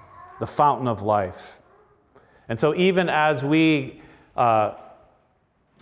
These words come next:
find ourselves in the midst of suffering and sickness and death, there is the possibility, because of Jesus Christ, to experience life and joy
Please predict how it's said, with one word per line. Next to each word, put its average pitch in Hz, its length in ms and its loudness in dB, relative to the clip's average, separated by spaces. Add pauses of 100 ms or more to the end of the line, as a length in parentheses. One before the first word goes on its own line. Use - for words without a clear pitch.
(160)
find 143 240 0
ourselves 156 840 0
in 117 120 -6
the 110 60 -4
midst 127 380 -4
of 98 80 -8
suffering 190 580 -4 (760)
and 95 140 -12
sickness 160 800 -6
and 104 180 -8
death, 143 560 -2 (1120)
there 135 140 4
is 170 240 4
the 175 80 -2
possibility, 143 760 2
because 123 500 -2
of 127 640 -4 (280)
Jesus 107 340 -10
Christ, 120 640 -4 (500)
to 120 140 -2
experience 117 680 -2
life 127 600 0
and 110 180 -6
joy 98 500 -2